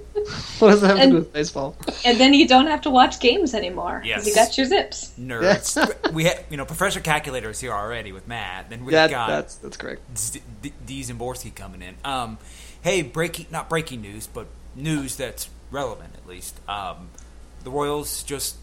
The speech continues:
Speaker 3: or announced they signed. We knew about Randy Rodriguez, but they also just signed, um,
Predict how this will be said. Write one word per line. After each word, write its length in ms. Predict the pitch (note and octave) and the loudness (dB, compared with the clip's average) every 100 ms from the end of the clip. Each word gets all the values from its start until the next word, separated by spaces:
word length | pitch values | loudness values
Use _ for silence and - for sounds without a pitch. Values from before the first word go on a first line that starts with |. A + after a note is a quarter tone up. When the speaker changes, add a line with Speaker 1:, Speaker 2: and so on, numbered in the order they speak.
| - - - | -20 -20 -14
Speaker 3:
or 140 | A#2+ - | -14 -10
announced 560 | C3+ D3 C#3 D3+ - - | -6 -2 -2 -4 -8 -8
they 100 | C3 | -8
signed. 420 | A#2+ C#3+ B2+ B2 | -6 -6 -6 -8
We 60 | A2+ | -8
knew 120 | C#3 | -6
about 200 | D3 C3 | -4 -4
Randy 220 | B2 C3 | -4 -8
Rodriguez, 460 | B2 A#2 E3 C#3 A2 | -8 -8 -6 -6 -8
but 100 | B2 | -10
they 80 | A2+ | -6
also 300 | C3+ C3+ B2 | -4 -4 -10
just 240 | A#2 - | -12 -12
signed, 480 | - A2+ G#2+ G#2 F#2+ | -10 -12 -12 -14 -14
um, 300 | F#2+ F#2 | -12 -12